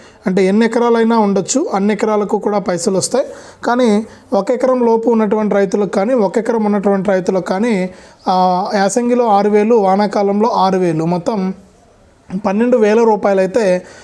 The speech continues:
రైతులకు రావడం జరుగుతుంది. మరి ఇప్పటికే వానాకాలం సీజన్ను పూర్తి చేసి రాష్ట్ర ప్రభుత్వం యాసంగిని ఇవ్వడానికి సిద్ధమైంది. మరి వానాకాలం సీజన్లో ఎటువంటి ఆంక్షలు లేవు, మరి ఎటువంటి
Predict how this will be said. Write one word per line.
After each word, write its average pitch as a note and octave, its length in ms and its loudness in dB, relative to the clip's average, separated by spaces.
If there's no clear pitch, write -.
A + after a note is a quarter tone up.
రైతులకు G3+ 500 -2
రావడం F#3+ 440 2
జరుగుతుంది. C#3+ 520 -4
మరి G#3 420 2
ఇప్పటికే B3+ 440 0
వానాకాలం A#3 580 0
సీజన్ను G#3+ 460 0
పూర్తి G3+ 260 0
చేసి F#3 440 0
రాష్ట్ర F#3+ 280 -2
ప్రభుత్వం G3 640 -2
యాసంగిని G#3+ 540 0
ఇవ్వడానికి G3 760 0
సిద్ధమైంది. E3 640 -2
మరి G#3 200 2
వానాకాలం B3 640 0
సీజన్లో A3 680 0
ఎటువంటి A#3 500 0
ఆంక్షలు G#3 580 2
లేవు, D3 160 0
మరి F#3+ 320 2
ఎటువంటి A#3+ 380 0